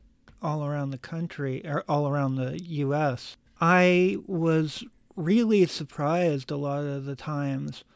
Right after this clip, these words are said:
when I would meet people from small communities, and after talking for a while, they felt safe enough to let me know that they were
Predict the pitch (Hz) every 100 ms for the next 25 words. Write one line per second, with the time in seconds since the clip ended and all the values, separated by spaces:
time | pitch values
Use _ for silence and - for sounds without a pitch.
0 | _ _ _ 156 156 156 151 147 147 131
1 | 165 170 214 - 147 143 139 131 - 143
2 | 135 147 - _ _ _ _ _ _ -
3 | 165 160 151 143 151 147 147 143 139 143
4 | 139 139 - - 147 151 160 - 160 143
5 | 143 143 - 147 139 135 - 135 131 131
6 | 131 131 131 131 139 147 151 147 - 147
7 | 151 - 156 147 - 139 127 131 - -
8 | 151 143 143 - - - _ _ _ _
9 | 151 175 - 156 151 147 143 139 143 -
10 | 147 143 147 139 139 139